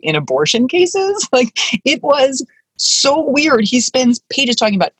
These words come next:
physicians, uh, women talking about their experiences with abortions. You know, whether or not any of that supports what Gorsuch wants to do here, just, like, you would think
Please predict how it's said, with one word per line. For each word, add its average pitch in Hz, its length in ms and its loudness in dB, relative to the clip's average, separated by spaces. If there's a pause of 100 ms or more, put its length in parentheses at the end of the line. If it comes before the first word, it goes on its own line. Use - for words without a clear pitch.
physicians, 214 640 -2 (360)
uh, - 60 -2
women 226 360 4
talking 202 320 2
about 170 220 0
their 156 120 2
experiences 190 520 -2
with 156 120 2
abortions. 139 500 -2 (360)
You 233 120 2
know, - 180 -4
whether 330 600 2
or 220 180 4
not 190 540 2 (180)
any 220 220 2
of 185 80 -2
that 175 220 -2
supports 196 580 -2
what 175 200 0
Gorsuch 185 360 -2
wants 180 180 0
to 175 60 -6
do 233 180 -2
here, 196 180 -2
just, 208 140 -2
like, 240 140 -2 (240)
you 240 80 0
would 254 180 -4
think 320 220 -4